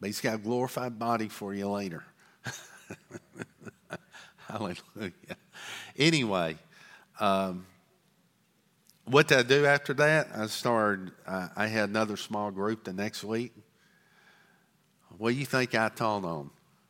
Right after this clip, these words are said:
I mean, exact. I tried to go and see, all that was just of, of the Lord. I didn't, but this time I,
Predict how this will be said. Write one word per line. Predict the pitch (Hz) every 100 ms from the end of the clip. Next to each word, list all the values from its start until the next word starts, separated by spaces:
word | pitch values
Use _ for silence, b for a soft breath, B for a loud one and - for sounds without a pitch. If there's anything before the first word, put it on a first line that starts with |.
| _
I | 104 113 113
mean, | 113 113 107 95
exact. | 95 90 87 113 107 92 -
I | 104
tried | - 117 113
to | 101
go | 95 107 107 104 104 B B B
and | 107
see, | 104 151
all | 135 175 160
that | 135 123
was | 110 101
just | - 113 107 - -
of, | 110 110 104
of | 104 107
the | 98
Lord. | 113 151 107 90
I | 98
didn't, | 110 110 104 98 104
but | 104 -
this | 123 131
time | - 92 87
I, | 92